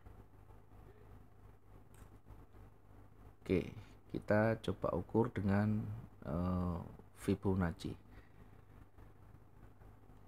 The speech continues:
Kemudian kita baru menempatkan. Nah, sekarang posisi naik dan turun. Nah, ini kalau secara umum sekali lagi kita melihat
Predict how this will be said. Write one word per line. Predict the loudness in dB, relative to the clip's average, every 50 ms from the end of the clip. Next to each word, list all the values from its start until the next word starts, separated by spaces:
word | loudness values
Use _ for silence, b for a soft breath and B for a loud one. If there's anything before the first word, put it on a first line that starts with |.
| -20 -20 -20 -20 -20 -14 -6
Kemudian | -2 0 2 2 4 4 6 6 6 6 4
kita | 2 4 2 2 4
baru | 4 4 4 6 6
menempatkan. | 6 4 4 4 2 2 0 0 0 -2 -4 -4 -2 -2 -2 -6 -6 -6 -2
Nah, | 0 2 2
sekarang | 2 4 6 8 10 10 10 8 8 6 4
posisi | 6 6 6 6 6 4 4 6 6 8
naik | 8 8 8 8 8 8 6 4 4
dan | 6 6 6 8
turun. | 8 6 8 6 6 4 2 0 -4 -6 -8 -10 -14 -16 -16 -14 -8 -2
Nah, | 0 2 2 4 4
ini | 4 6 4 4 2
kalau | 2 4 4 4 4 2
secara | 0 -4 0 4 6 8 8 8
umum | 6 6 6 6 6 6 6 4 2 0
sekali | 0 2 4 4 4
lagi | 4 2 2 0 2
kita | 2 2 4 4 6 6 4 4 2 -2 -4 -6 -8 -10 -14 -16 -16 -10 -4
melihat | 2 4 4 6 6 6 4 4 4 4 4 4 4 6 6 6 4